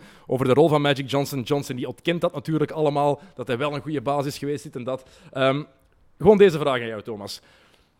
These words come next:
Is het backstabben als je collega,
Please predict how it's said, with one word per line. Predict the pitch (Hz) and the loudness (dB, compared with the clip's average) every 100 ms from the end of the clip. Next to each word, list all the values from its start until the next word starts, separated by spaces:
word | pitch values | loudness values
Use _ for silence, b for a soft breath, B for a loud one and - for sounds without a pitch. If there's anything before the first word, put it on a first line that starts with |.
| _ _ | _ _
Is | - 214 | -2 -2
het | 185 | -2
backstabben | 151 208 214 240 220 269 - _ _ _ _ _ _ - | -2 -2 0 -2 0 -2 -4 _ _ _ _ _ _ -4
als | 160 165 - - _ _ _ _ _ _ _ _ _ _ _ - | -2 -2 -4 -14 _ _ _ _ _ _ _ _ _ _ _ -8
je | 131 131 117 - _ _ _ _ _ _ _ _ _ | -2 0 0 -6 _ _ _ _ _ _ _ _ _
collega, | 160 147 147 147 202 | 2 4 4 2 -2